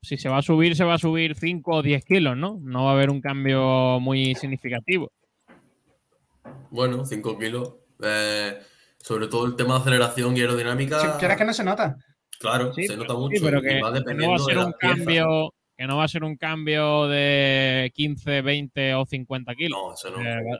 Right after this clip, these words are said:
Speaker 1: va a ser un cambio
Speaker 2: Claro.
Speaker 1: suave, pero al final, mm, el problema ha sido que no se ha, no se ha fijado desde hace tiempo, ¿no? Es decir, pues, si hace seis, seis meses los, los equipos lo sabían, pues hubiesen hecho el coche pensando en eso, ¿no?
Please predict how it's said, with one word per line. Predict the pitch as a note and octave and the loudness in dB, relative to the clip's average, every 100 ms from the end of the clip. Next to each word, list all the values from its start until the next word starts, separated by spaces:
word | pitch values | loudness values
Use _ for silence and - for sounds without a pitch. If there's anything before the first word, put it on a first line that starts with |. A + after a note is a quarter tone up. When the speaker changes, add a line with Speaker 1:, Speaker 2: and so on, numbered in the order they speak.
| - | -10
Speaker 1:
va | A#2+ | -12
a | |
ser | C3+ | -8
un | C3 B2+ | -8 -6
cambio | C#3 C#3 C#3 C#3+ | -4 2 4 4
Speaker 2:
Claro. | C#3+ C#3+ C#3 | 4 4 4
Speaker 1:
suave, | C3 D3 D3+ D#3+ C3+ | 2 4 4 4 2
pero | B2 C3 C3 C3 B2+ | 2 2 4 4 4
al | C3 | 0
final, | C3+ B2+ C#3 D#3 E3 F3 F3 _ _ _ _ _ _ _ | -2 -4 -2 0 2 2 0 _ _ _ _ _ _ _
mm, | A#2+ A#2+ A#2 - - - - - - - | -20 -20 -14 -8 -6 -8 -12 -18 -20 -14
el | B2 | -8
problema | C3+ C#3 D#3+ G3+ | 0 2 4 2
ha | |
sido | G#3+ A3 | 4 4
que | G#3+ F#3 | 4 0
no | F#3 | 0
se | G#3+ | 0
ha, | G#3 E3 | 0 -2
no | E3 | -6
se | D#3+ G#3+ | -4 -4
ha | |
fijado | - E3+ F3+ F#3 F3 E3 D#3 D3+ D3 C#3+ C3+ | -4 -6 0 0 2 2 2 2 2 2 0
desde | C3+ C3 C#3 C#3 | -2 0 2 2
hace | C3+ - C3+ | 2 -2 -10
tiempo, | C3+ D3 C#3 C3 | -6 -6 -2 -2
¿no? | C#3+ F#3+ - | -2 -8 -8
Es | C3 | -4
decir, | C3 C3 B2+ A#2+ | -4 -4 -4 -4
pues, | B2 A#2+ A#2+ A#2+ A#2+ | -4 -4 -2 -4 -6
si | C3 | -10
hace | C3 C#3+ | -8 -10
seis, | - C#3 C#3+ | -4 -6 -4
seis | - D3+ | -2 0
meses | D3+ E3+ - C3+ | 2 -2 -2 -6
los, | B2 | -6
los | C3 B2+ C3 | -6 -6 -4
equipos | C3 C3 D3 | -4 -4 -4
lo | D3 | -2
sabían, | C#3+ C#3 D#3 E3+ G3 _ _ _ _ - | -2 0 0 0 -2 _ _ _ _ -4
pues | B2+ B2+ A#2+ A#2 A2+ | 0 2 4 2 2
hubiesen | A2+ B2+ D3+ D3+ | 2 0 -2 -6
hecho | - | -4
el | C3+ | -4
coche | C#3 C3+ C3+ | -2 -6 -4
pensando | C3+ C#3 C3 A#2+ | -4 -2 -2 0
en | F3 | 0
eso, | - B2 | -2 -4
¿no? | F3+ | -6